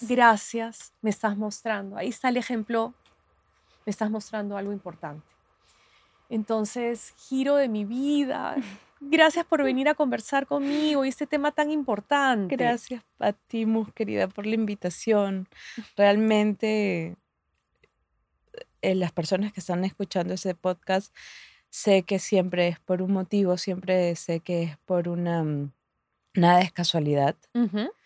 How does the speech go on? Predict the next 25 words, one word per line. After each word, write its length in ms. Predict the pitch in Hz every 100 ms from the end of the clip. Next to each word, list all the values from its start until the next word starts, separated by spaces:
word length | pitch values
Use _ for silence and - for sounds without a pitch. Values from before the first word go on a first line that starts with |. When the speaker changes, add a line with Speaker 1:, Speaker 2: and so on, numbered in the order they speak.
| _ _ _ _ _ _ _ _ _
Speaker 2:
Y 240 | 196 196 180
si 160 | -
comienzan 520 | 185 175 190 196 202
este 260 | 196 196 202
camino 640 | 202 185 208 196 175 170
hacia 420 | 160 165 165 160 156 _ _
uno 260 | 190 196 196
mismo, 600 | 196 175 160 185 196 277 - _ _ _ _
es, 800 | 180 170 170 - - - - - _ _ _ _ _ _
va 180 | 180 175
a 40 | 190
ser 200 | - 202
algunos 320 | 190 190 214
momentos 380 | 202 180 170 190
difíciles, 800 | 190 - 180 196 196 370 - - _ _ _ _ -
pero 260 | 180 175
cuando 320 | 185 180 175
llegues 480 | 170 175 208 220 208
a 100 | 202
esta 280 | 180 170 214
práctica 540 | 202 196 190 196 190 196
que 240 | 175 160
es 400 | 160 - - - _ _ _
súper, 600 | - - 190 190 185 175
mm, 300 | 165 156 151